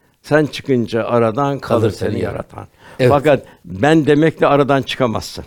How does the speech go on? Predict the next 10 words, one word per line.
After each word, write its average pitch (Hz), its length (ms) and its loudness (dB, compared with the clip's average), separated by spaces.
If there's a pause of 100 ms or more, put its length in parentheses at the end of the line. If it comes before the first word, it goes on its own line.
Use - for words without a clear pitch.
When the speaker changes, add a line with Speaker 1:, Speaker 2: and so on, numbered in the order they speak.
Speaker 2:
Evet. 95 240 -2 (280)
Speaker 1:
Ancak 135 360 0
ben 135 200 0
çıkacak - 540 -6
ki 165 180 -2 (140)
Speaker 2:
Tabii. 82 280 -10 (260)
Speaker 1:
e, 135 340 -6
o 160 140 0
zaman 135 420 -2 (280)
bu 131 280 -2